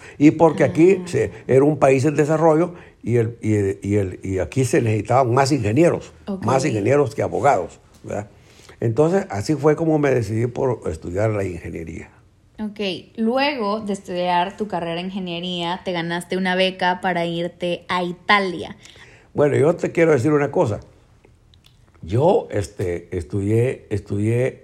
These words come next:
Speaker 1: la ingen-, ingeniería, ¿verdad? Primero se llamaba, digamos, este, ingeniería electromecánica.
Speaker 2: Ujú.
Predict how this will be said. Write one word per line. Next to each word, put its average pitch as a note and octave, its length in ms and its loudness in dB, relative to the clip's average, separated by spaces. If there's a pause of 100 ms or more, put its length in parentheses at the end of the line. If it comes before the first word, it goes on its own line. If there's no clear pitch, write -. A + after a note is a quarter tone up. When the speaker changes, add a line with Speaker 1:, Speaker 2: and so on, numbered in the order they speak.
Speaker 1:
la - 120 -6
ingen-, C#3+ 380 -2
ingeniería, B2 680 -2 (520)
¿verdad? G#2 440 -2 (360)
Primero C#3+ 460 2
se D#3+ 120 -2
llamaba, C3 460 2
digamos, A#2 520 0
este, F#2+ 340 -4
ingeniería G2 760 -4 (640)
electromecánica. F2+ 1200 -4 (220)
Speaker 2:
Ujú. G#3 480 -8